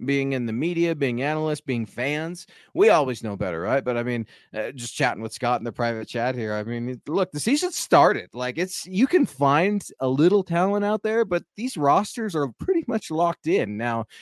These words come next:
that's not to say a blockbuster trade couldn't come down, but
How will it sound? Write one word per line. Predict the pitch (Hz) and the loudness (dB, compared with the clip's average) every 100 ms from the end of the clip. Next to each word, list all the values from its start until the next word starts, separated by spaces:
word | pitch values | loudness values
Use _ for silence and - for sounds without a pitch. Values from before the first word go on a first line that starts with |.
| - - | -16 -10
that's | 320 | 2
not | 262 160 | 2 2
to | |
say | 156 165 | 0 2
a | 143 | 2
blockbuster | 101 123 165 - 160 - 127 | 2 0 0 0 -2 -2 -8
trade | 147 165 226 | 0 0 2
couldn't | 190 156 139 | 2 2 2
come | 139 135 | 0 0
down, | 127 139 175 | 0 0 0
but | 180 160 | 0 -2